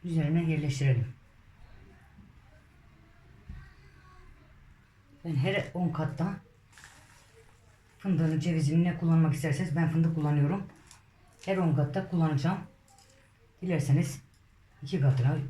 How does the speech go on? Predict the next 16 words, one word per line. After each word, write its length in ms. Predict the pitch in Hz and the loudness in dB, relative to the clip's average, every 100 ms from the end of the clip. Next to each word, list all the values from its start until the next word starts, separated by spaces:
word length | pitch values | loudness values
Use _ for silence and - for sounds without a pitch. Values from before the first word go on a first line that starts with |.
| - | -8
üç 180 | 170 - | -10 -6
katına 300 | 147 151 139 | -4 0 0
da 120 | - | 0
kullanabilirsiniz. 760 | 139 135 135 135 - 147 165 | 2 4 6 4 2 0 -2
Tercih 300 | 160 151 135 | -4 -2 -2
sizin. 400 | - 139 139 190 - - - | 0 0 2 0 -6 -18 -10
Ben 200 | 160 143 | -2 0
bol 100 | 151 | 0
fındıklı 500 | 147 151 135 135 156 180 - - - - - - - - - | 0 0 0 2 0 -2 -10 -20 -20 -20 -20 -20 -18 -16 -8
tercih 340 | 160 139 139 | -2 2 2
ediyorum. 340 | 131 135 156 - - - - - - - - - - - - - - - - - - - - | 4 4 4 0 -8 -20 -20 -20 -20 -20 -20 -20 -20 -20 -20 -20 -20 -20 -20 -20 -20 -20 -18
Şöyle 140 | 147 143 | -10 -6
fındığın 380 | 160 139 160 139 | 0 0 2 2
da 120 | 131 | 2
dış 160 | 165 | -2
kabuğunu 400 | - 143 143 165 | -2 0 2 0